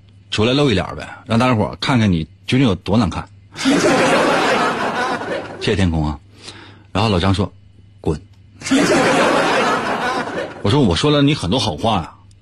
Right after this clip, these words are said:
老张说：“我知道，但我也是真臭。” <laughs> 那人家不愿意啊，人家不愿意，人家不愿意，就说成为一个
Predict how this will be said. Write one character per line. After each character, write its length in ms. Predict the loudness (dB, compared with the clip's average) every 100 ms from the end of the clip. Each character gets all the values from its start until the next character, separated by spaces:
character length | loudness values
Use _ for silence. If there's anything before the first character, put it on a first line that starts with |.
| _ -2
老 140 | 0
张 100 | 2
说 80 | 0
：“我 80 | -2
知 160 | -4
道， 120 | -4 -8 -20 -20 -20 -20 -20 -2
但 120 | 2
我 80 | 2
也 60 | 2
是 160 | -2 -6 -2
真 240 | 2 2
臭。” 260 | 2 -4 -8 -20 -20 -16 0
<laughs> 60 | 2 4 2 4 2 2 0 0 0 0 -2 -4 -4 -4 -4 -6 -8 -4
那 100 | 0
人 120 | 4
家 80 | 4
不 260 | 2 0 2
愿 260 | 4 4
意 180 | 4 2
啊， 160 | -2 -10 -20 -20 -20 -6
人 140 | 0 2
家 60 |
不 300 | 2 0 2
愿 220 | 4 4 2
意， 40 |
人 180 | 4 2
家 60 | 2
不 280 | 0 2
愿 200 | 4 4
意， 120 | 4 2
就 120 | 2
说 220 | 2 0
成 300 | -2 0 2
为 120 | 4
一 80 | 2
个 380 | 2 2 0